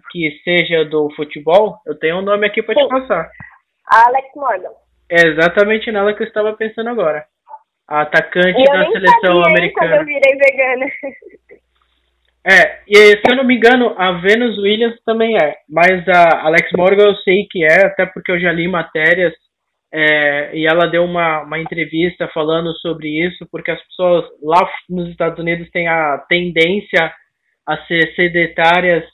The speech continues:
Speaker 1: e serem obesas, e ela vai na contramão de tudo isso.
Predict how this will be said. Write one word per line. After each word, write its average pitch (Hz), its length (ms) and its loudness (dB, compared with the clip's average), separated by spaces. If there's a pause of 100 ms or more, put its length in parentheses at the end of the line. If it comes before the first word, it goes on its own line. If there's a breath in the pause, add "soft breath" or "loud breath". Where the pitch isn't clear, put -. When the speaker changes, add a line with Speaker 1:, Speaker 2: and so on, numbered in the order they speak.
(100)
Speaker 1:
e 165 280 -6
serem 165 500 2
obesas, 165 600 0 (440)
e 165 140 0
ela 175 280 4
vai 175 240 0
na 175 140 -2
contramão 190 560 -4
de 190 160 -10
tudo 202 220 -10
isso. 147 320 -8